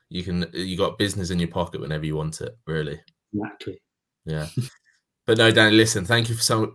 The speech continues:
Speaker 1: thank you so much for coming on to Founders three six five.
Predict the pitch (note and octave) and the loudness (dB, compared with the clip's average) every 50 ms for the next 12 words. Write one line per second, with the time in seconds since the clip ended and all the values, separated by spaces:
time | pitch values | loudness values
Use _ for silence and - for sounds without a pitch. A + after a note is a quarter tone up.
0 | - - - - - - A#2 G#2+ G2+ - - - C3+ B2 A#2 A2 - - - - | -10 -18 -14 -8 -4 -2 -2 -2 0 0 0 2 2 2 2 2 0 -2 -4 -4
1 | - G#2 G2 F#2 F2+ F2+ F2+ F2 F2 F2 - - F#2+ F2 F2+ F2 E2 - - F#2+ | -2 -2 0 2 2 2 2 2 0 -2 -4 -2 -2 0 0 0 -2 -2 -4 -4
2 | F2+ E2 - - - - - - E2+ E2 E2 E2 D#2+ D#2+ - | -2 -2 -4 -6 -8 -8 -6 -2 0 0 0 0 -2 -4 -8